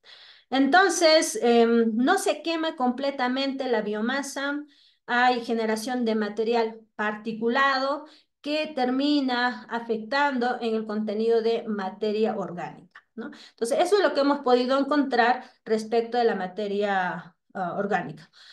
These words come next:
Los otros parámetros en general no fueron significativamente afectados,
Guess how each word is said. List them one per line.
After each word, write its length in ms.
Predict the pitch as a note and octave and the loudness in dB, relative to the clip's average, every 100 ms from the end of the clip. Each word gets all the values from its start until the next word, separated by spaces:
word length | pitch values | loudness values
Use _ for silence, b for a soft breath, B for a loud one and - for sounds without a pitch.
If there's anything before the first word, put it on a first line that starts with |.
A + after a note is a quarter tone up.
| B | B
Los 260 | C#4 D#4 D#4 | 2 4 4
otros 300 | D4+ C#4+ D4 | 4 2 2
parámetros 760 | C4 A#3 C4+ C#4 C#4 C#4 C4+ | 2 4 2 0 0 -2 -2
en 180 | A#3+ A#3+ | -2 -4
general 760 | A#3 D#4 C#4 B3 B3 B3+ B3+ - | -2 -4 -2 0 2 0 -2 -8
no 200 | A#3+ C#4+ | -6 -4
fueron 360 | D#4+ F4 D4+ C#4+ | -2 0 2 0
significativamente 1300 | C#4+ A#3 A#3 A3+ A3+ A3+ B3 B3 B3 B3 B3 A#3+ A3+ | -4 -4 -4 -4 -6 -4 -2 -2 -2 -2 0 -2 -2
afectados, 920 | G#3 G#3+ G#3+ G3+ - C4 C4+ D4 - | -6 -6 -6 -2 2 2 4 2 0